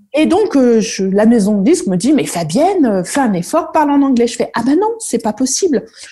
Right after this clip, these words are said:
Donc, je veux bien te chanter la chanson, je vais faire un effort. Mais l'anglais, c'est pas moi. » Donc, il dit, « C'est pas grave. » Et après, ils me disent, « Bah, écoute, comme tu viens de, des Antilles,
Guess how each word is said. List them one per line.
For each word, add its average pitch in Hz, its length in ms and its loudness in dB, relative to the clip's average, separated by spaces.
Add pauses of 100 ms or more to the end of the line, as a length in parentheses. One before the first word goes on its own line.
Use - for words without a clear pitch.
Donc, 226 300 2
je 202 100 2
veux 208 140 2
bien 262 180 2
te 262 60 -2
chanter 233 200 -2
la 208 140 0
chanson, 240 380 -2
je 208 100 -2
vais 180 140 -2
faire 185 180 -6
un 185 140 -2
effort. 196 280 -4 (380)
Mais 180 300 2
l'anglais, 196 360 2
c'est 359 240 -2
pas 359 140 -4
moi. » 302 320 0
Donc, 165 240 -6 (380)
il 202 100 2
dit, « 202 140 2
C'est - 180 -4
pas 302 120 0
grave. » 196 240 0 (120)
Et 302 80 2
après, 320 320 0
ils 349 80 2
me 311 60 4
disent, « 349 180 2
Bah, - 240 -2
écoute, 339 420 0
comme 370 200 0
tu 349 120 0
viens 285 360 0 (160)
de, 185 500 0
des 185 240 0
Antilles, 214 300 0